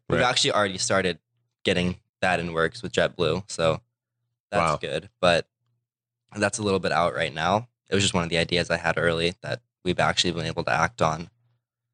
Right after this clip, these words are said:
Speaker 1: The other ideas just based on Test Loop.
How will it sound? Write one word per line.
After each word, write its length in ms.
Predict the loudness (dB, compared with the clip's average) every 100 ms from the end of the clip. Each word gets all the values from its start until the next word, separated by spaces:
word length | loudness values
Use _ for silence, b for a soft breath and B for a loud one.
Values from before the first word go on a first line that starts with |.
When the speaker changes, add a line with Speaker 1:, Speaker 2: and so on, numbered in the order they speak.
| _ _ _ _ _ _ _ _ -6
Speaker 1:
The 460 | 0 2 2 -2 -10 _ _ _ -4
other 240 | 0 2
ideas 680 | 0 0 2 2 0 -4 _ _ _ -20
just 520 | -6 0 2 0 -6 _
based 320 | 0 0 0
on 460 | 0 0 -2 -10 -12 _ _ _ _ _ _ _ _ _ _ _ _ _ _ _ _ _ _ -2
Test 340 | 0 0 0
Loop. 220 | 0 -2